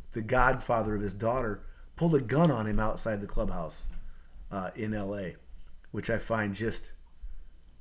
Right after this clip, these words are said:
absolutely amazing. But, uh, nonetheless, there's, he also had a brother, did Alex Johnson,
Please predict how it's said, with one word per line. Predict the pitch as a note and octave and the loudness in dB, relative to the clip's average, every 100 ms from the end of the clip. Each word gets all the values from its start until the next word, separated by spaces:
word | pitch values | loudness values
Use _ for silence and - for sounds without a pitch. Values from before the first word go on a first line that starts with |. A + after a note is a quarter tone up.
| - | -6
absolutely | A#2 A2+ - B2 A#2+ G#2 | -2 -2 -2 -4 -4 -2
amazing. | G2 A2 A2 F#2+ F#2+ F2+ | 0 0 0 -2 -4 -4
But, | F#2+ - - - - - - | -6 -8 -16 -20 -20 -20 -6
uh, | A2 G#2+ - - - - _ | -2 -2 -4 -12 -20 -20 _
nonetheless, | A#2 B2+ B2+ A#2 B2+ C#3 | -2 0 2 2 2 0
there's, | B2 A#2+ - - | 0 -2 -4 -14
he | - D#3+ | 2 6
also | F#3 F3 | 6 6
had | C#3+ | 4
a | |
brother, | A#2 G#2 D3 C#3+ G#2+ B2+ - - _ - | 2 4 4 4 0 -4 -16 -20 _ -8
did | A2 G#2+ | -2 0
Alex | G#2 G2+ F2+ | 0 -2 -6
Johnson, | G2+ G2+ G2 A#2 | -4 -4 -4 -6